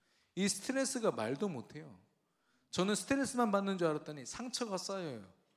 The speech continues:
어떤 상처냐? "내가 대학교만 가봐라. 교회 다시는 안 다닌다." 이게 딱 나오는 거예요. 아, 그래서 아, 더 이상 그냥 두면 되-, 안 되겠다. 우리 강단의 말씀을 따라서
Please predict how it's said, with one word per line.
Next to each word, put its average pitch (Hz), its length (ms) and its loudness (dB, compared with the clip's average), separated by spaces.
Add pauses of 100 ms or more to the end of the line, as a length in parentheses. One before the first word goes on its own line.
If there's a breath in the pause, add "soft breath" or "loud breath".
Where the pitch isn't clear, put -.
(200)
어떤 151 340 2
상처냐? 196 560 0 (640 soft breath)
"내가 143 180 -2
대학교만 196 720 0
가봐라. 113 420 -6 (380)
교회 139 380 -4 (200)
다시는 - 420 -6
안 98 120 -12
다닌다." 107 340 -14 (140)
이게 147 220 -8
딱 110 220 -14
나오는 95 160 -20
거예요. 104 180 -20 (1300)
아, - 280 -16
그래서 165 400 -2 (640 loud breath)
아, 123 200 -10
더 143 180 2
이상 170 360 -2
그냥 180 300 -2
두면 156 300 -4
되-, 139 220 -4
안 123 200 -10
되겠다. 135 380 -2 (500)
우리 165 240 6
강단의 180 420 4
말씀을 170 440 -2
따라서 147 560 -6